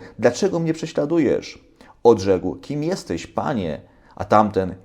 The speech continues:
„Ja jestem Jezus, którego ty prześladujesz. Podnieś się jednak i wejdź do tego miasta, tam ci powiedzą, co masz robić”. Ludzie towarzyszący mu w drodze stali oniemiali,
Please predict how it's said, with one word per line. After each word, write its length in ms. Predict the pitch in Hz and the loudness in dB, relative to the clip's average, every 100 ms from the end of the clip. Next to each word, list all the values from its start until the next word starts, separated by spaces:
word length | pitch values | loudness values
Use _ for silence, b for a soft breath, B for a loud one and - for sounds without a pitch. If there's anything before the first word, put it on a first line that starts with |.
| - | 0
„Ja 240 | 123 190 | 2 4
jestem 420 | 202 170 170 151 139 | 2 -2 -4 -4 2
Jezus, 460 | 107 78 78 - | 2 0 -8 -12
którego 320 | - 92 104 | -8 -4 -2
ty 320 | 101 - 104 113 | -2 -2 -2 -2
prześladujesz. 1000 | - 135 147 135 110 80 - - - b b b - | -6 -4 -2 0 -2 -2 -6 -10 -20 b b b 8
Podnieś 380 | 156 113 101 | 8 8 -2
się 180 | - 101 | -4 -4
jednak 560 | 92 107 131 139 160 - 120 | -2 -2 0 -2 -2 -8 -4
i 320 | 117 120 - | -2 -2 -4
wejdź 400 | 95 101 110 113 | 0 2 2 -2
do 120 | 107 | -6
tego 260 | 104 101 101 | -4 -2 -2
miasta, 560 | 101 98 - 107 110 - - | 0 -2 -4 -4 -4 -4 -6
tam 220 | 135 165 | -6 -6
ci 160 | 160 | -6
powiedzą, 500 | 156 117 117 104 110 104 | -2 0 0 0 -4 -6
co 160 | - 101 | -10 -8
masz 160 | 85 | -6
robić”. 600 | 82 85 71 67 - - _ _ _ _ - | -4 -4 -6 -10 -18 -20 _ _ _ _ -2
Ludzie 280 | 117 135 127 | 2 4 2
towarzyszący 680 | - 95 92 - 104 104 107 | 0 -2 -2 -2 -2 -2 -6
mu 120 | 95 | -6
w 80 | 85 | -2
drodze 280 | 98 98 | -2 0
stali 380 | 101 - 87 101 | -4 -6 -4 -4
oniemiali, 580 | 104 104 139 147 87 | -4 -4 -4 -4 -6